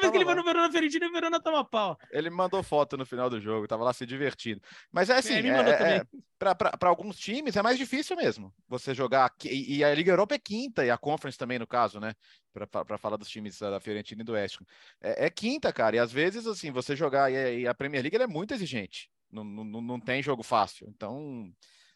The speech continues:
Speaker 2: às vezes você sofre. Então, mas, mas é, é bom ter atenção, sim, porque eu já vi caso de time tá em competição europeia e brigar pra não cair. Não foi uma, uma nem duas vezes, não.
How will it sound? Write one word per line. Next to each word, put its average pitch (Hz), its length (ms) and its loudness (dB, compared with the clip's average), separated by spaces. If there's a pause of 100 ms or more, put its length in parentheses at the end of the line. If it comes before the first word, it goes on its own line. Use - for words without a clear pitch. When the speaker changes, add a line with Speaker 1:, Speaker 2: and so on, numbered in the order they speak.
Speaker 2:
às 95 180 -12
vezes 113 320 -4
você 180 520 -6
sofre. - 400 2 (200)
Então, - 360 -18
mas, 139 300 -10 (100)
mas 113 180 -4
é, 123 160 -2
é 123 100 -2
bom 151 140 -6
ter 220 100 -10
atenção, 233 380 -10
sim, 143 160 -14
porque 123 320 -10 (220)
eu 104 80 -6
já 135 100 6
vi 226 100 2
caso 196 220 4
de 139 60 -12
time 135 180 -8
tá 131 140 0
em 123 40 -4
competição 127 380 -6
europeia 120 360 0
e 123 40 2
brigar 123 240 0
pra 120 140 -4
não 117 100 -6
cair. 101 300 -2
Não 104 80 -10
foi 123 120 -6
uma, 160 200 -6
uma 131 260 -6
nem 185 100 -10
duas 214 220 -8
vezes, 202 240 -6
não. 117 160 -10